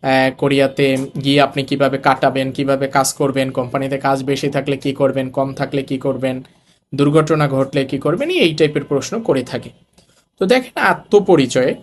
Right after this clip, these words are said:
শুরুতে হচ্ছে আপনি রুমে প্রবেশ করলে আত্মপরিচয় আপনাকে বলতে বলবে। আত্মপরিচয়টা খুবই গুরুত্বপূর্ণ। আত্মপরিচয়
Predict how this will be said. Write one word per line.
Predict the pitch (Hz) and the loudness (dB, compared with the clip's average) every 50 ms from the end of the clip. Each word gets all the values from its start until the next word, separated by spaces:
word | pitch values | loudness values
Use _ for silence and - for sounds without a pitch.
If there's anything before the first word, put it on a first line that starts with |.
| - - - | -12 -12 -4
শুরুতে | - - 180 190 190 - 226 220 | 2 4 4 4 4 4 2 2
হচ্ছে | 226 226 226 - 269 302 | 2 2 0 0 0 0
আপনি | 311 226 151 156 175 165 | 0 -2 -2 -2 -2 -2
রুমে | 147 143 139 147 151 147 | -2 -2 -2 -2 -2 -2
প্রবেশ | 147 147 135 131 156 160 - | -2 -2 0 2 0 0 0
করলে | - - 170 262 339 | -2 -2 -2 -2 -2
আত্মপরিচয় | 349 262 185 151 151 - - 156 156 156 143 135 131 - 139 131 127 123 123 - _ _ - - _ _ _ _ - | -2 0 -2 -2 -2 -2 -4 -2 0 0 0 0 0 0 0 0 0 -2 -4 -8 _ _ -20 -20 _ _ _ _ -2
আপনাকে | 139 139 - 143 135 160 139 | -2 -2 -2 -2 -2 -2 0
বলতে | 143 190 196 185 160 | 2 0 2 0 0
বলবে। | 127 120 113 110 - - - - _ _ _ _ _ _ _ | -2 -2 -4 -6 -6 -10 -18 -20 _ _ _ _ _ _ _
আত্মপরিচয়টা | - 165 180 180 - - 262 - - 262 285 277 - 262 262 - 240 | -2 -2 -2 0 -2 -2 0 0 0 0 0 0 0 0 0 -2 0
খুবই | - 214 202 180 165 | 0 2 4 4 4
গুরুত্বপূর্ণ। | 147 131 131 123 - 135 117 - 139 151 214 311 330 - - 185 - - | 4 2 -2 0 -2 -4 -4 -2 -4 -4 -4 -6 -8 -10 -16 -18 -6 -4
আত্মপরিচয় | 147 143 - - 185 170 - 185 185 190 185 - 190 185 180 185 180 | -4 -4 -2 -2 -2 0 0 0 0 0 2 2 4 4 4 4 2